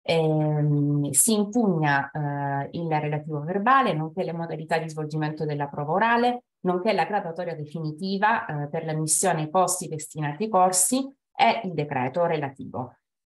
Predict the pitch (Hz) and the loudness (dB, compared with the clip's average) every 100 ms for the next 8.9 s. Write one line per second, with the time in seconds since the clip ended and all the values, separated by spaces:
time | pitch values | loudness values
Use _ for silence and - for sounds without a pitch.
0 | _ 165 165 160 160 185 190 196 196 220 | _ -2 0 0 0 0 0 -2 -2 -2
1 | 220 180 156 180 175 170 151 147 147 147 | -2 -4 -4 -2 -2 -2 -2 -4 -6 -8
2 | 147 143 143 143 143 143 180 175 165 208 | -6 -6 -6 -6 -8 -6 -4 -2 -2 0
3 | 180 160 156 143 - 160 156 143 143 147 | 2 2 0 -2 -4 -6 -4 -4 -6 -4
4 | 190 180 170 151 139 - 165 156 151 151 | 2 2 2 0 -2 -4 -4 -6 -8 -6
5 | 196 180 151 143 147 151 160 156 147 143 | 0 0 0 -2 -4 -4 -2 0 -2 -4
6 | 143 135 147 156 151 214 240 226 139 139 | -6 -6 -6 -4 -4 0 2 4 2 2
7 | 190 202 - - 151 147 143 - 156 147 | 0 0 -2 -6 -4 -4 -4 -8 -4 -4
8 | 139 143 185 151 147 - 233 240 - | -4 -2 -2 -2 -4 0 2 2 -4